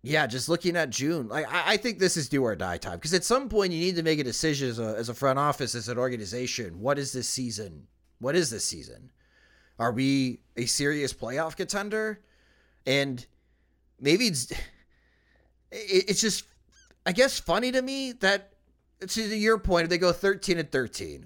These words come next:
which might be a minor miracle based on how tough this schedule is upcoming. I, I think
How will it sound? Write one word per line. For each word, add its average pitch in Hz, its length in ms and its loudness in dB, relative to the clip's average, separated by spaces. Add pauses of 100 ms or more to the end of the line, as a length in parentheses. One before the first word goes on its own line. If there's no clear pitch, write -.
which 151 200 -2
might 208 260 2
be 214 100 0
a 170 60 6
minor 151 420 2
miracle 123 640 -2
based 135 380 -4
on 120 220 -4
how 139 280 -4
tough 143 360 -2
this 120 160 -6
schedule 107 460 -4
is 87 100 -6
upcoming. 101 460 -6
I, 170 180 0
I 214 60 4
think 240 340 -4